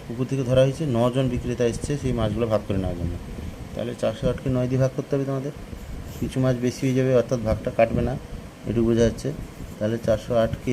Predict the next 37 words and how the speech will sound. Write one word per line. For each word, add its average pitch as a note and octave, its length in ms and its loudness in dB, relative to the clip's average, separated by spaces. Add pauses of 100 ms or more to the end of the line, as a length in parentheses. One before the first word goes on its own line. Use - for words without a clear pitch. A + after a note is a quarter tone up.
(100)
যদি A2 140 2 (120)
নয় G#2+ 180 2
দিয়ে A#2+ 120 0
ভাগ A2 200 2
করা F2+ 160 2
হয়, A2+ 220 4 (520)
দেখো, A#2 180 0
নয় B2 280 2 (140)
ভাজকটা A2+ 360 2
হচ্ছে B2+ 180 0
একটা C3 200 -2
সংখ্যা, C#3 300 -4 (680)
তাহলে A#2 200 -2 (180)
বাম A#2 200 0
দিক A#2+ 160 -4
থেকে C3 180 -4
একটা B2+ 300 0
সংখ্যা B2+ 200 0
নিলে B2+ 200 2
হচ্ছে C3 200 0
চার, B2 260 6 (340)
তাহলে A2+ 240 -2
নয়ের A#2+ 200 2
থেকে B2+ 120 -2
সেটা B2+ 160 -2
ছোট - 240 -4
হয়ে C3 160 6
যাচ্ছে, B2 260 -2 (140)
তাহলে A2 240 0
যাবে A#2+ 220 8
না। A#2+ 120 2 (680)
নয়কে B2 280 2
নয় B2 260 4
নামতে A#2+ 200 0 (120)
যাবে A#2+ 160 2
না, A#2 120 0 (120)
তাহলে A2 220 4